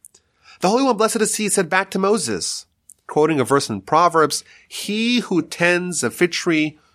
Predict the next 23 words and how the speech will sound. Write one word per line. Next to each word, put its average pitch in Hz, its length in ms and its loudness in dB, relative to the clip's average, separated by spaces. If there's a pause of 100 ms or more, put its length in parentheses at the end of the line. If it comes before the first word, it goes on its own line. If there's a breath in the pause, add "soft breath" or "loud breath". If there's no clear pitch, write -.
(180 soft breath)
will 131 320 0
enjoy 113 480 0
its - 220 -4
fruit. - 500 0 (720 soft breath)
Your 156 160 -2
sons 220 520 0
sat - 240 -2
for 214 120 -6
themselves. 196 600 -2
They 165 120 -6
weren't 190 240 -4
occupied 185 420 -2
with 175 140 -6
Torah. 202 440 -2 (360 loud breath)
Joshua 170 680 0 (220 soft breath)
served 202 520 0
you 196 180 0
more 190 540 2 (680 loud breath)
and 180 240 2
gave 196 240 0
you 214 100 0
much 208 300 0
honor, 180 460 0